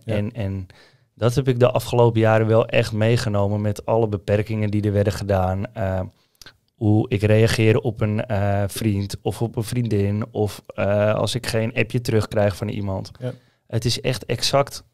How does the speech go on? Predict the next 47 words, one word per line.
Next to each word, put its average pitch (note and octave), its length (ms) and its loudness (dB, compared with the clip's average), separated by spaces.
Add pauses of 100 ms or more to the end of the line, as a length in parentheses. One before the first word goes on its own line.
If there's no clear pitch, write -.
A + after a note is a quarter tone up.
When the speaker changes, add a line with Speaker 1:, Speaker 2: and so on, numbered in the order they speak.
(240)
Speaker 2:
ik B2 140 -2
neem B2 300 0
de A2 100 0
volledige C3 460 2
verantwoordelijkheid A2 800 0
voor A2 160 -4
hoe G#2 300 -2 (100)
ik C3 180 -4
me A#2 120 -4
voel. G#2+ 380 -4
Speaker 1:
Ja. - 120 0 (340)
Speaker 2:
En A2 380 -4
die A2 120 0
leg A#2 220 2
ik A#2+ 80 -6
absoluut - 420 0
niet, A#2+ 300 0 (140)
niet A#2 200 -4
bij G#2+ 140 2
een G#2 80 0
ander A#2+ 240 -2
neer. F#2+ 220 -2
En G2 140 -4
natuurlijk, A#2 480 4 (340)
kijk, - 240 -6 (120)
we G#2 80 0
zijn G2 200 0
geen G2+ 160 0
robots. G2 460 0 (680)
Eh, G2 260 0
dus G2+ 140 -2
af F#2+ 160 2
en F#2 80 -8
toe, G#2+ 280 2
eh, G2+ 80 4
heb G#2 200 0
je G#2+ 80 -2
wel G#2 140 2
wat G#2 120 2
emoties G#2 600 0
en, F#2 340 -2
eh, F#2+ 260 0
of F#2+ 160 -6
heb F#2+ 100 -2
je G2+ 80 -2
kort - 220 -4
geslapen. G2 600 0